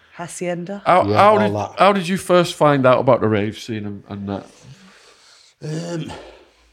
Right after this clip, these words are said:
Speaker 3: the music was brilliant, wasn't it? The mu-, when it, when it first came across from America, I was just like, "Wow, what's this?" And then the pills go with that,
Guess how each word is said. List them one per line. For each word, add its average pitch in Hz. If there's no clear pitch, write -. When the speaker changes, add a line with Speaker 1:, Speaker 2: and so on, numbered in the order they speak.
Speaker 3:
the 123
music 151
was 117
brilliant, 131
wasn't 117
it? -
The 110
mu-, 117
when 113
it, 113
when 120
it 107
first 120
came 113
across 113
from 101
America, 101
I 90
was 87
just 95
like, 98
"Wow, 113
what's 117
this?" 131
And 98
then 95
the 98
pills 113
go 110
with 104
that, 104